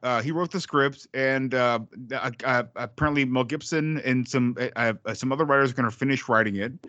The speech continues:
Um, and before he decided to say yes, one hundred percent to this whole thing, he called, uh, this is crazy.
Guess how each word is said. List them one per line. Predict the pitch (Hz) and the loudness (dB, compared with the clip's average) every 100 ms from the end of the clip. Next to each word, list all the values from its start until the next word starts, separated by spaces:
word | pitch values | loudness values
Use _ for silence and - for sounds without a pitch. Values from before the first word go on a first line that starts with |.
| - - _ _ - | -20 -20 _ _ 0
Um, | 117 113 110 107 | 4 4 2 2
and | 139 135 113 | 2 2 2
before | 135 127 - 208 254 254 | 0 0 0 2 4 0
he | - 196 190 190 | -2 0 2 2
decided | 156 160 - - 156 160 151 | 0 -4 -2 2 2 2 -2
to | - 139 | -4 -4
say | - 139 135 | 2 4 4
yes, | 117 98 135 131 104 - | 4 2 2 2 0 -8
one | 120 123 | -8 -4
hundred | 139 147 | -4 -4
percent | 151 139 - 127 104 | -6 -4 0 0 -2
to | - | -8
this | 113 107 | -8 -8
whole | - 127 123 | -8 -8 -4
thing, | 143 123 92 87 _ - _ _ _ _ | 0 0 0 -8 _ -20 _ _ _ _
he | 131 | -2
called, | 131 - 170 165 156 | 0 4 6 6 4
uh, | 143 131 120 113 _ - | 2 4 4 0 _ -4
this | 180 | -2
is | 240 | -2
crazy. | 170 - 156 135 117 | -2 4 4 4 -2